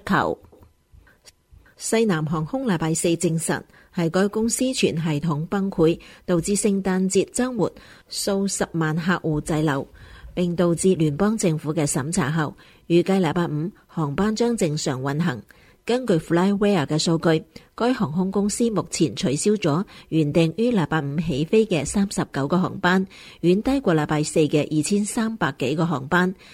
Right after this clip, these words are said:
自上個禮拜五以嚟，西南航空共取消咗超過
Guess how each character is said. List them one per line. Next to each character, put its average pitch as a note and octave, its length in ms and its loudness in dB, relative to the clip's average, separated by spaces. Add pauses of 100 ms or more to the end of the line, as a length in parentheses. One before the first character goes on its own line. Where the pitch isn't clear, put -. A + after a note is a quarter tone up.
(180)
自 A3+ 160 0
上 E3 240 0
個 E3+ 120 0
禮 D3 140 2
拜 D#3+ 160 0
五 D3 180 -6
以 D3+ 140 2
嚟， C#3+ 240 0 (220)
西 C#4+ 220 -2
南 E3+ 220 -2
航 D#3 300 -4
空 G#3+ 180 0
共 D3+ 200 -2
取 C#3 200 -2
消 E3+ 180 0
咗 D3+ 180 0
超 G#3 260 2
過 E3 220 2